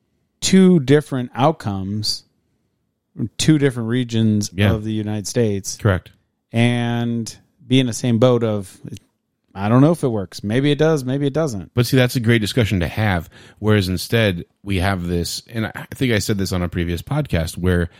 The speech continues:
Speaker 2: it's all based on your perception. So if you're an I C U nurse or you're an I C U physician and you work seven days a week, twelve hours a day, and you're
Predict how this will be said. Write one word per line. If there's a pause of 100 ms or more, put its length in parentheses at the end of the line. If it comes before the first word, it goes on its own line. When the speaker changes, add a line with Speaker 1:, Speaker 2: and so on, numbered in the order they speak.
(240)
Speaker 2:
it's
all
based
on
your
perception.
So
if
you're
an
I
C
U
nurse
or
you're
an
I
C
U
physician (440)
and
you
work (140)
seven
days
a
week,
twelve
hours
a
day,
and
you're